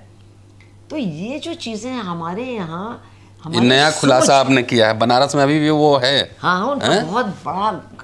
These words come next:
Speaker 1: मकान है गंगा
Speaker 2: अच्छा।
Speaker 1: के किनारे।
Speaker 2: अच्छा।
Speaker 1: गुप-, अ, गुप-, जो आज के मालिक हैं,
Speaker 2: जी।
Speaker 1: उनका आज भी है।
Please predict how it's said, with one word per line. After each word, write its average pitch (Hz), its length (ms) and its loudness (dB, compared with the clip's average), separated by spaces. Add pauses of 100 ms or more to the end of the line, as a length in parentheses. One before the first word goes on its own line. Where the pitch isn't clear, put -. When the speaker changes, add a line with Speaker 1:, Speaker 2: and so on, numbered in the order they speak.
(180)
Speaker 1:
मकान 151 440 -6
है 170 300 -10
गंगा 147 180 -8
Speaker 2:
अच्छा। 151 220 -2
Speaker 1:
के 95 60 -4
किनारे। 139 600 -12
Speaker 2:
अच्छा। 95 460 -4
Speaker 1:
गुप-, - 320 -16
अ, 135 320 -10
गुप-, 139 300 -18
जो 156 220 -14
आज 156 260 -8
के 180 100 -10
मालिक 151 420 -8
हैं, 190 240 -10
Speaker 2:
जी। 113 160 -2
Speaker 1:
उनका 104 100 -2
आज 135 200 -10
भी 160 140 -10
है। 135 340 -12